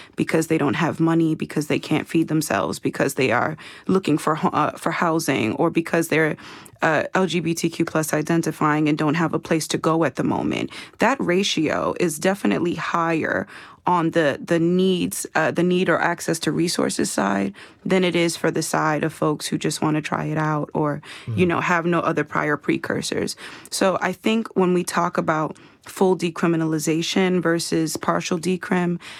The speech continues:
Speaker 1: I think it's worth it to explore what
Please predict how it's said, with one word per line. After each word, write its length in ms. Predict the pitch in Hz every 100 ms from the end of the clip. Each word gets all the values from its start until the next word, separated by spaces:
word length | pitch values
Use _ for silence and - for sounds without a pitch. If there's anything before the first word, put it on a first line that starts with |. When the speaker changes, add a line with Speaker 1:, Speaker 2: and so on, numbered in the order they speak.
| -
Speaker 1:
I 100 | -
think 280 | 185 208 220
it's 200 | 196 -
worth 400 | 151 170 185 -
it 180 | 165 -
to 200 | - 165
explore 840 | 156 - - - 185 175 156 147 - - -
what 540 | 170 160 180 214 -